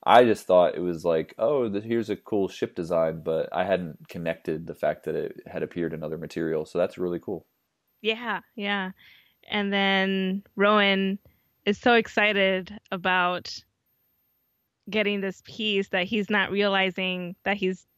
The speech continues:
Speaker 2: you know, brandishing the, the blowtorch everywhere
Speaker 1: <laughs>
Speaker 2: and stuff, <laughs> cutting everything. <laughs>
Speaker 1: He's melting the chain.
Speaker 2: Yeah, yeah. And poor Roger gets the, uh, the brunt end of it <laughs> with,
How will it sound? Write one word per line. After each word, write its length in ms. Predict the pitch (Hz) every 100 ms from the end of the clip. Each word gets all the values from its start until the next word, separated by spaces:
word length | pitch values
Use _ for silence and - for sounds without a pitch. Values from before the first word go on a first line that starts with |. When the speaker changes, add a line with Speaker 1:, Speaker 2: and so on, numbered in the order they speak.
| -
Speaker 2:
you 120 | 240
know, 140 | 202
brandishing 720 | 170 196 175 202 220 214 202 196
the, 200 | 190 180
the 100 | 180
blowtorch 680 | 180 196 202 - 202 196 -
everywhere 680 | 190 202 202 185 185 180 175
Speaker 1:
<laughs> 0 |
Speaker 2:
and 100 | 175
stuff, 340 | - 311 330 -
<laughs> 40 |
cutting 400 | - 349 349 294
everything. 560 | 269 269 320 - 240 311
<laughs> 1400 | 349 - 494 - - - _ - - _ _ _ _ _
Speaker 1:
He's 120 | 101
melting 420 | 95 95 90 101 90
the 60 |
chain. 420 | 90 101 90 90 92 - _ _ _ _
Speaker 2:
Yeah, 360 | - 262 233 226 -
yeah. 320 | 220 214 208
And 260 | 214 226 254
poor 300 | - 262 247
Roger 440 | 220 220 226 214
gets 260 | 196 202 190 -
the, 340 | 247 196 190
uh, 460 | 185 180 180 190 226 233 _ _ -
the 100 | 220
brunt 360 | 175 208 202
end 260 | - 196 185
of 140 | 196
it 280 | 196 190 185
<laughs> 40 | -
with, 240 | 240 269